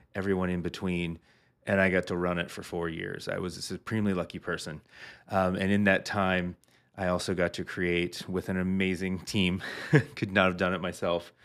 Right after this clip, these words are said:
um, the world's largest permanent virtual reality theater. So that was four hundred and fifty Oculus Go's, remote activated, synchronized,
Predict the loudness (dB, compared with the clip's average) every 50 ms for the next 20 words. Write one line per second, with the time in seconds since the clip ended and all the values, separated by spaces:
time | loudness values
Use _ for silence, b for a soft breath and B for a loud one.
0 | B B B B B B B B _ 0 2 4 4 2 2 0 0 0 2 4
1 | 6 6 4 4 2 2 2 2 2 2 0 -4 -4 -4 -4 -4 -2 0 -2 -2
2 | -2 -2 -2 -2 -2 -4 -6 -6 -4 -4 -4 -4 -4 -4 -4 -6 -8 -8 -12 -14
3 | -12 -10 -8 -8 -6 -6 -8 -10 -10 -14 b b b b b b b b b -6
4 | -4 -2 0 0 -2 -4 -2 2 4 4 4 4 2 2 2 2 0 0 -2 -2
5 | -2 -2 -2 -2 -4 -4 -4 -4 -4 -8 -10 -10 _ -4 -4 -4 -2 -2 0 0
6 | 0 -2 -2 -4 -4 -2 -2 -2 -2 -4 -6 -6 -6 -4 -2 -2 0 0 0 0
7 | 0 -2 -4 -8 -6 -6 -4 -4 -4 -6 -6 -8 -8 -6 -6 -6 -4 -4 -4 -2
8 | -2 -2 -2 -2 -4 -6 -8 -10 -16